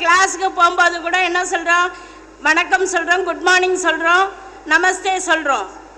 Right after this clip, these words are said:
அது மாதிரி இது பண்ணும்போது நல்ல இது கொடுக்கும். ஆனா மாத்ருவை, அந்த மாத்ருன்ற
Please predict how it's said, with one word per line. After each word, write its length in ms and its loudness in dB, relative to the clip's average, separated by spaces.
அது 200 0
மாதிரி 260 -2
இது 180 -10
பண்ணும்போது 440 -2
நல்ல 220 0
இது 120 -6
கொடுக்கும். 340 -4
ஆனா 140 0
மாத்ருவை, 640 2
அந்த 160 0
மாத்ருன்ற 720 2